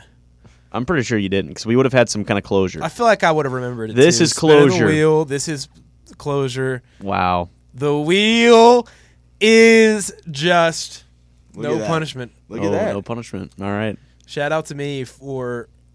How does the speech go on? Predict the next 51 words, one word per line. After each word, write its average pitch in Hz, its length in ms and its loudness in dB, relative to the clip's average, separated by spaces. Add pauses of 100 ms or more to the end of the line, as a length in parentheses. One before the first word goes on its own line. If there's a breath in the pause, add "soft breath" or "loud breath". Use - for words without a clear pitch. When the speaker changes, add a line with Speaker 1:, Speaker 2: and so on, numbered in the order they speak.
(120)
Speaker 1:
You're 95 160 -10
out 101 120 -4
of 98 60 -6
it 101 80 -6
either 104 180 -4
way. 110 200 -2
Speaker 2:
being 147 320 -10
respectable 131 640 -14
there 107 240 -14
and, 107 200 -14
and, 113 240 -16
you 110 120 -18
know, 110 240 -16 (340)
making 120 380 -16
sure 123 280 -10
that 117 120 -8
I 117 200 -6 (280)
got 123 260 -8
what 113 100 -14
was 113 160 -18
just. 123 440 -12
And, 110 200 -20
and 113 100 -18
the 113 40 -16
wheel, 123 380 -12 (520)
it 120 260 -18 (440)
respected 123 560 -8
it 117 100 -12
Speaker 1:
It 107 80 -4
Speaker 2:
back. 110 80 -6
Speaker 1:
did. 104 340 -4
It 101 100 -18
did. 117 280 -12 (160)
Speaker 2:
Mutual 143 320 -12
respect. 156 480 -14
That's 127 220 -16
what 139 100 -14
the 135 60 -14
wheel's 131 240 -8
all 117 140 -10
about 110 280 -10
at 107 60 -20
the 110 80 -18
end 107 80 -16
of 104 60 -18
the 104 120 -20
day. 101 160 -18 (180)
Speaker 3:
It - 40 -16
was 110 140 -14
always 95 320 -4
respect. 82 500 -16